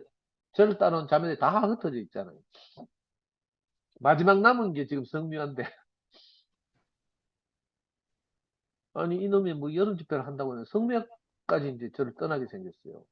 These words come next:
내 안에서 그리스도가 안 나오니까 맨날 찌랄하고 뭐 요구하고 뭐 계산하고 이런 이야기만 하니까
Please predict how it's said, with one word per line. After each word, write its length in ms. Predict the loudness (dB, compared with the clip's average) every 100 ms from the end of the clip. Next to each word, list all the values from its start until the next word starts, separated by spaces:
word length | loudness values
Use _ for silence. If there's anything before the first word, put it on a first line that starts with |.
| _
내 140 | 0
안에서 300 | 2 2 -2
그리스도가 400 | -6 -8 -4 0
안 100 | 0
나오니까 360 | -2 -8 -8 -8
맨날 400 | -6 -6 -6 -8
찌랄하고 500 | -10 -4 0 0 0
뭐 200 | -6 -8
요구하고 540 | -6 -8 -4 -4 -2 -6
뭐 240 | -8 -12 -14 _ _ _ _ _ _ _ _ _ _ _ _ -4
계산하고 600 | 0 2 0 -2 -2 -2
이런 220 | -4 -6
이야기만 340 | -6 -8 -10 -12
하니까 600 | -14 -14 -12 -10 -10